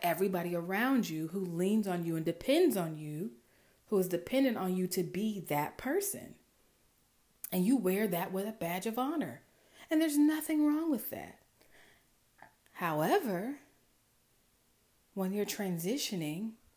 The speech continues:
and you're moving away from this high pressure, stress, trauma type situations, this chaotic situation,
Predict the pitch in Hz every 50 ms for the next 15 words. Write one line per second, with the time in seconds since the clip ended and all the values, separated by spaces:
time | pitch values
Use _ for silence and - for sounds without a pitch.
0 | _ _ _ _ _ _ - 185 185 185 190 180 185 208 226 220 214 202 190 180
1 | 185 190 214 240 233 - 202 180 175 175 175 - - - - - - - - 208
2 | 196 202 208 208 208 208 208 202 208 202 202 196 196 - - - - _ _ _
3 | _ - - 214 208 202 - - - 196 190 190 185 185 180 180 175 - - -
4 | - 196 196 190 190 185 - - - - - 202 196 190 185 175 175 - - 190
5 | 185 180 - - - - 190 190 - 156 156 160 175 220 269 269 269 - 175 160
6 | 160 165 165 160 165 156 - - - 190 190 190 190 190 185 - - 180 180 -
7 | 135 143 156 180 247 277 - - 185 175 165 175 185